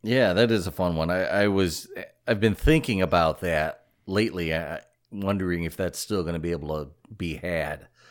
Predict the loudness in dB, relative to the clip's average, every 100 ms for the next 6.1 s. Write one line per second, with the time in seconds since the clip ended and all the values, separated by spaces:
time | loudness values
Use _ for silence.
0 | -20 -20 -20 -20 _ -12 -6 -4 -2 -4
1 | -6 -2 0 0 2 4 4 2 2 0
2 | 0 0 -2 -4 -8 -8 -12 -4 -2 -2
3 | -2 0 0 -2 -6 -4 -4 -2 -2 0
4 | 0 -2 -2 0 0 -2 -6 -4 -4 -4
5 | -6 -4 -4 -6 -10 -12 -12 -10 -6 -6